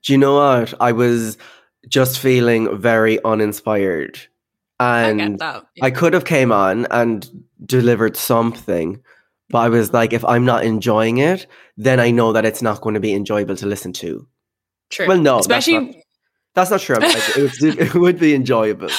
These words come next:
Speaker 1: you
Speaker 2: I'm like,
Speaker 1: know?
Speaker 2: "For sure, yeah,
Speaker 1: For
Speaker 2: true,
Speaker 1: sure,
Speaker 2: it would be
Speaker 1: people would eat
Speaker 2: enjoyable."
Speaker 1: up. But if I'm not enjoying it, then I'm not doing it, you know?
Speaker 2: Yeah, I get that.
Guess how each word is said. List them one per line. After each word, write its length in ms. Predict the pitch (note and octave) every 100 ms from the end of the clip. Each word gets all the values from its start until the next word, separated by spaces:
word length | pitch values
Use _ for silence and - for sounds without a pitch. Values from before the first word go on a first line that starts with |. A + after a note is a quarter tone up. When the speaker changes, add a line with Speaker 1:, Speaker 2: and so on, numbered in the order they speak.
| A2+
Speaker 1:
you 140 | B2
Speaker 2:
I'm 160 | D4 C#4+
like, 160 | A#2+
Speaker 1:
know? 100 | C#4
Speaker 2:
"For 240 | C4 D#4 D4+
sure, 380 | - B3 G3
yeah, 240 | F3+ F3+ F#3+
Speaker 1:
For 160 | E3+ F#3
Speaker 2:
true, 80 | F3+
Speaker 1:
sure, 360 | F3 G3 F#3 D3+
Speaker 2:
it 20 |
would 40 |
be 120 | D3+
Speaker 1:
people 160 | D#3 D3+
would 100 | C#3+ -
eat 100 | D3+
Speaker 2:
enjoyable." 160 | D3+ - -
Speaker 1:
up. 160 | C#3+ G#2+ - -
But 100 | C#3
if 100 | - D3
I'm 180 | D3+ E3
not 160 | C#3+
enjoying 460 | B2+ A2+ A2+ A2+ G#2+
it, 100 | G#2
then 100 | A2+
I'm 80 | A2
not 200 | G#2+ -
doing 280 | A#2+ G#2+ E2+
it, 200 | A1+ - A#3+ - - - - -
you 60 | A#2+
know? 180 | A2+ G#2+
Speaker 2:
Yeah, 260 | B3+ - - _ _ - C4+ -
I 100 | A3+
get 220 | E3+ E3+
that. 320 | - - D4+